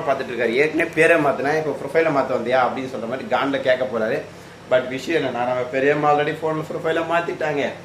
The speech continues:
இந்த விஷயம் மல்லிக்கும் தெரியாது, விஜய்க்கும் தெரியாது. இப்ப விஜய் எடுத்து பார்த்த உடனே, "ஓ, இது வேற பண்ணிட்டியா? உனக்கு என்னதான் பிரச்சனைன்ற?" மாதிரி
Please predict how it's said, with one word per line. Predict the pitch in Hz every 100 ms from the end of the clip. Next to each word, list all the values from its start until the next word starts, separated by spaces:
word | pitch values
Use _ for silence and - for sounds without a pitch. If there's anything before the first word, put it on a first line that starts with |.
| - - - 117
இந்த | 120
விஷயம் | 123 147 143
மல்லிக்கும் | 131 135
தெரியாது, | 139 139 156
விஜய்க்கும் | 147 156 147
தெரியாது. | 139 127 - - - - -
இப்ப | 131
விஜய் | 123 156
எடுத்து | 165 139 139
பார்த்த | 131 123
உடனே, | 123 113 123 - - -
"ஓ, | 139 123 123
இது | 143
வேற | 165 143
பண்ணிட்டியா? | 135 127 139 160 139 - - -
உனக்கு | 156 139
என்னதான் | 143 170 185 185
பிரச்சனைன்ற?" | 147 147 139 127 131
மாதிரி | 131